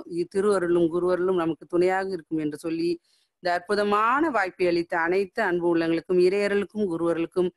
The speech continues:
சிதம்பரம் ஜூன் இணைப்பில் உள்ள அனைத்து அன்பு உள்ளங்களுக்கும் நன்றி சொல்லி இந்த சிந்தனையத்தோடு நிறைவு செய்வோம். வாழ்க வளமுடன்.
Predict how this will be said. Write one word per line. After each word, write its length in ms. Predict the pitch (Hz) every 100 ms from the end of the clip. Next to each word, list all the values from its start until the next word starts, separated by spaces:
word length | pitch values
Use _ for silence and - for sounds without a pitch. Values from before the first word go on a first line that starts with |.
| _ _ _ _ -
சிதம்பரம் 520 | 208 233 240 240 202
ஜூன் 260 | 180 190 190 175
இணைப்பில் 460 | 170 170 170 170
உள்ள 140 | 170 170
அனைத்து 360 | 160 185 185 226
அன்பு 200 | 175 170
உள்ளங்களுக்கும் 360 | 165 156 160
நன்றி 220 | 156 165 175
சொல்லி 240 | - 165
இந்த 160 | 165 160
சிந்தனையத்தோடு 640 | 180 175 175 165 170 165
நிறைவு 320 | 160 160 175
செய்வோம். 420 | - 170 175 233 - _ _ _ -
வாழ்க 760 | 170 170 180 190 185 - 285
வளமுடன். 600 | 247 160 156 151 151 147